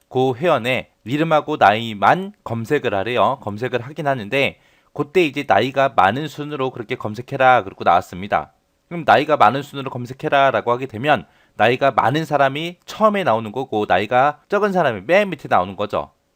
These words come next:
그렇게 이제 검색할 때 우리가 정렬을 해야 되는데 정렬할 때 이제 내림차순으로 그렇게 정렬을 해야 높은 숫자에서 낮은 숫자 그 순으로 그렇게 이제 정렬이 되는 거죠.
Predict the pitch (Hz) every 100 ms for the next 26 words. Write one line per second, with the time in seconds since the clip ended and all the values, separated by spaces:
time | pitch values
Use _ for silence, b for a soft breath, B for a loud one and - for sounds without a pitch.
0 | _ - 180 180 156 143 143 127 131 160
1 | 165 143 127 123 120 117 135 147 127 120
2 | 113 107 101 - 113 117 107 139 113 98
3 | 98 131 147 151 131 127 113 139 - 113
4 | 123 - 110 113 104 151 160 117 117 90
5 | - _ _ _ 127 120 - 147 135 -
6 | - 131 113 - 147 156 101 92 120 113
7 | - 117 113 - 110 110 - 190 165 101
8 | 120 82 - _ _ _ _ _ _ 110
9 | 110 - 156 123 120 104 113 117 - 95
10 | 95 113 - 95